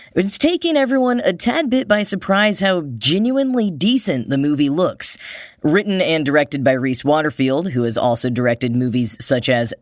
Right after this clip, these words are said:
Demonic Christmas Tree and Fire Nado, he told Variety in the spring that movies with wacky concepts like this really call for a delicate balance between funny ridiculous and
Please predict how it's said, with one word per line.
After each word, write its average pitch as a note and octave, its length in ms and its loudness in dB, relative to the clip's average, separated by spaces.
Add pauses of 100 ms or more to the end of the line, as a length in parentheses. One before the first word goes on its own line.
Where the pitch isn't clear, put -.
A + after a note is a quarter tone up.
(100)
Demonic C#3 680 0
Christmas C#3+ 440 0
Tree B2+ 480 -2
and A2+ 360 -2
Fire A2+ 400 0
Nado, C3+ 520 0 (360)
he A#3 200 2
told A#3+ 240 0
Variety E3+ 600 0
in D3+ 100 -2
the C#3+ 80 -2
spring D3 440 0
that C#3 220 2
movies G#3+ 520 0
with D#3 200 0
wacky C3 500 0
concepts B2 540 0
like C3+ 200 0
this D3 380 0
really A3 320 0
call E3+ 300 0
for C#3+ 340 -2
a C3 180 -2
delicate C#3+ 640 -2
balance A#2 480 0
between A#2 580 -2
funny F3+ 400 0
ridiculous C#3+ 800 0
and A#2+ 380 0